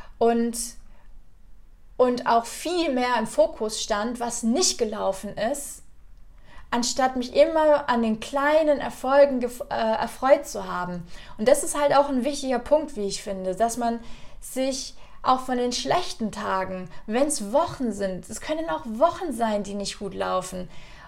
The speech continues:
oder von Niederlagen, von Rückschlägen nicht aufhalten lässt, wirklich seinen Weg zu gehen.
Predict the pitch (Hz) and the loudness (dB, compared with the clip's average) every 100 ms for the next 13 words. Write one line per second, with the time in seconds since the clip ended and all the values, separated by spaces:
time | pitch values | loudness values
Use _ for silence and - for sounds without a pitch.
0 | - 254 262 247 240 233 233 330 415 285 | 0 4 6 6 4 0 2 4 6 6
1 | 226 208 196 196 196 233 220 208 370 - | 4 2 0 -2 -8 -4 -4 -2 -4 -2
2 | - 220 202 202 190 185 - - - - | -4 0 2 0 -2 -10 -12 -16 -16 -16
3 | - - - 233 247 320 427 - - 269 | -18 -20 -4 2 6 6 2 -4 2 8
4 | 359 - 233 196 196 190 180 185 - - | 8 6 -2 -2 -2 -6 -4 -4 -6 -8
5 | 202 285 349 285 - 214 220 226 208 226 | 4 4 4 -6 -6 -4 -2 -2 2 0
6 | 226 - 214 254 277 208 | 0 -6 -6 -2 -2 -2